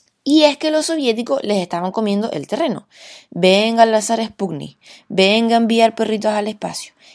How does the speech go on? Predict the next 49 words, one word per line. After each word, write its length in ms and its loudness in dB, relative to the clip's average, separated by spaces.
Y 180 4
mientras 560 0
Estados 320 -4
Unidos, 380 0
cada 240 -4
vez 120 -6
que 140 -10
quería 280 0
lanzar 300 0
algo 220 -6
fuera 320 2
de 100 0
la 60 0
atmósfera, 460 0
no 240 0
conseguía 380 0
despegarlo 600 0
de 180 -2
Cabo 280 2
Cañaveral. 520 -4
Les 240 6
explotaba 420 6
en 60 2
la 80 2
mismísima 500 0
cara, 400 0
en 140 -4
la 100 0
mismísima 760 -6
rampa 400 -2
de 80 -2
lanzamiento, 640 -4
para 80 -4
decirlo 320 -6
bien, 380 -2
y 260 6
estaba 420 4
claro 260 4
que 80 2
tenían 300 -2
que 100 -4
tomarse 360 0
en 120 -2
serio 320 0
eso 240 -2
de 80 -2
la 140 -4
carrera 300 -14
espacial, 440 -2